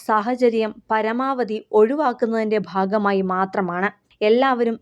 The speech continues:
സിനിമാ മേഖലയിൽ പ്രവർത്തിക്കുന്നതിനാൽ തന്നെ അവരുണ്ടാകില്ലാത്ത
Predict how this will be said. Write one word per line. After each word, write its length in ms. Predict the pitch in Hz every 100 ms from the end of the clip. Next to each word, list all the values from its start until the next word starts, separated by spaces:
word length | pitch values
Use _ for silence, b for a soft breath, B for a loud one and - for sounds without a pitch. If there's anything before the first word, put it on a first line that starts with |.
| -
സിനിമാ 320 | - 220 233 262 262
മേഖലയിൽ 480 | 226 220 226 226 220 220
പ്രവർത്തിക്കുന്നതിനാൽ 800 | 202 202 233 - 233 226 226 214
തന്നെ 300 | 208 190 202 175 254
അവരുണ്ടാകില്ലാത്ത 880 | 311 339 262 254 285 277 262 247